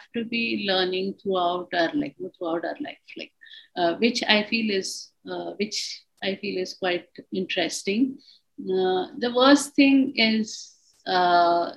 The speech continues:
like, there is always some deadline. <laughs> So, uh, there is always a deadline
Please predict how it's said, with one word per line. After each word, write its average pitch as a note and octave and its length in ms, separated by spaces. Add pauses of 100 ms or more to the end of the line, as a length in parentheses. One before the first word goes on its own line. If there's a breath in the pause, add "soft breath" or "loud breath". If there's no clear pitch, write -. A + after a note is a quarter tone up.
(360)
like, F3 340
there F#3+ 140
is F#3 480 (460 soft breath)
always F#3 560
some E3 260
deadline. F#3 760 (140)
<laughs> C#4+ 140
So, G3+ 540
uh, F#3 440
there B3 320
is B3 160
always G#3 480
a G#3 80
deadline F3 580